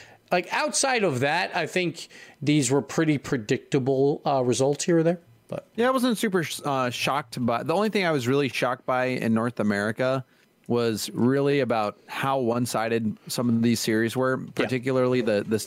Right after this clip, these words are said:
Speaker 2: Sonic series and the Space Station, uh, series, and how well, honestly, Rizzo played. Rizzo played the best Rocket League I've ever seen him play in his career
Speaker 1: Yeah.
Speaker 2: this weekend.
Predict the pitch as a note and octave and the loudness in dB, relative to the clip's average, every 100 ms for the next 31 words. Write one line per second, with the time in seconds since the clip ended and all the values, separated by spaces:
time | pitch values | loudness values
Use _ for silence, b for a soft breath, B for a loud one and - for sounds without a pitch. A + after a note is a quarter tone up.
0 | - - A#2+ B2 C3+ - - C#3 C#3+ C#3+ | -8 -6 -2 -2 -2 -2 -2 0 2 0
1 | C#3 - B B A2+ A#2 A2 - - A2+ | -2 -10 B B -2 0 0 -2 -2 -2
2 | A2 G#2 F#2+ - F#2 - - G2+ G2 F#2+ | -2 -2 0 0 -2 -4 -8 -4 -4 -2
3 | - F#2+ F2+ F2 - - _ _ _ - | 0 2 2 0 -8 -18 _ _ _ -4
4 | G#3+ A#3 F#3+ F#3 D#3+ D3+ B2+ - - C3+ | 0 0 2 2 2 2 -2 -14 -8 -4
5 | C#3+ C#3+ - B2 A2+ A2+ A#2 F#2+ - G#2+ | -2 -2 0 2 2 0 -2 -4 -4 -2
6 | - B2+ C#3 D#3 - D3+ C3 G#2+ A#2+ B2+ | 0 -2 0 -2 -2 -2 -2 -2 0 -2
7 | C3+ C3+ A#2+ B2 C3 A2+ G#2+ - A2+ A#2 | -2 -2 0 -2 0 0 -2 -4 -2 -2
8 | - A2+ G#2 - G2 F#2+ F2+ - F2+ F2 | -2 0 0 0 -2 -2 -4 -4 -2 -2
9 | F2 - D3 A2+ G2 F#2+ F#2 | -6 -2 -2 -2 -8 -10 -10